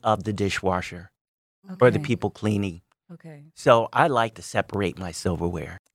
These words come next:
Speaker 2: Okay.
Speaker 1: Um,
Speaker 2: See,
Speaker 1: I like,
Speaker 2: there's
Speaker 1: I like to
Speaker 2: wow.
Speaker 1: separate different things, you know, so that everything, there's a place for things and it
Speaker 2: Yeah.
Speaker 1: helps. Eh, you know, you're not only thinking about the front of the house, but you're also thinking about the back of the house.
Speaker 2: Okay,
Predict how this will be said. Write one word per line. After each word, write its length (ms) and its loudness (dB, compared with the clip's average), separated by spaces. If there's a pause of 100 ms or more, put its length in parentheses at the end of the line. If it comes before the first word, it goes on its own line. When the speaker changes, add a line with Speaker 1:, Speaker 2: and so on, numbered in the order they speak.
Speaker 2:
Okay. 440 -18
Speaker 1:
Um, 540 -2
Speaker 2:
See, 80 -10
Speaker 1:
I 160 2
like, 260 2
Speaker 2:
there's 160 -20
Speaker 1:
I 140 2
like 240 -4
to 60 -10
Speaker 2:
wow. 120 -10
Speaker 1:
separate 640 -2
different 420 -2
things, 520 0 (300)
you 180 4
know, 180 4
so 240 2
that 280 2 (380)
everything, 600 4
there's 200 2
a 60 -6
place 540 -6
for 160 4
things 600 -2 (100)
and 140 2
it 120 0
Speaker 2:
Yeah. 60 -6
Speaker 1:
helps. 480 0 (380)
Eh, 140 6 (300)
you 160 2
know, 200 4
you're 240 4
not 240 6
only 220 6
thinking 500 -4
about 560 0
the 60 -4
front 340 2
of 100 6
the 100 0
house, 640 -8 (200)
but 220 0
you're 160 -2
also 420 0
thinking 540 -6
about 420 -4
the 100 -4
back 360 -2
of 80 0
the 100 -4
house. 560 -4
Speaker 2:
Okay, 320 6